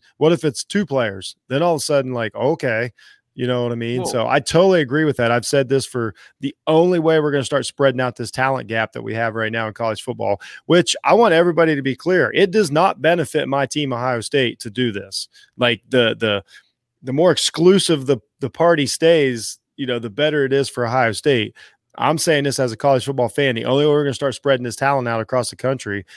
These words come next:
Speaker 1: is that more teams are gonna have a shot. Uh, the T V is gonna be more fair. Like, when we see the game,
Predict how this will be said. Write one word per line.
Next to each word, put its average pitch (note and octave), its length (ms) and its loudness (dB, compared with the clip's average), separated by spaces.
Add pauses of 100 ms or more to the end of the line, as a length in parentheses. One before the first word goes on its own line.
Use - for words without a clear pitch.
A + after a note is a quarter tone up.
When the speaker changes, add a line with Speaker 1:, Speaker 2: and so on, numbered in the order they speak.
(140)
Speaker 1:
is A2+ 160 -4
that A2+ 160 -4
more B2 220 2
teams B2+ 260 -2
are A2+ 40 -4
gonna A#2+ 140 -2
have A2+ 140 -2
a G2+ 60 -8
shot. G#2+ 420 2 (380)
Uh, A#2 260 4
the A#2 100 0
T C#3+ 240 -2
V C#3 180 0
is A2 100 -4
gonna A#2+ 160 -2
be A#2 140 -4
more A#2 220 -4
fair. B2+ 320 2
Like, A2 220 -2 (320)
when C3+ 180 2
we D3+ 120 4
see F3+ 340 0
the D3 100 -2
game, C3 640 0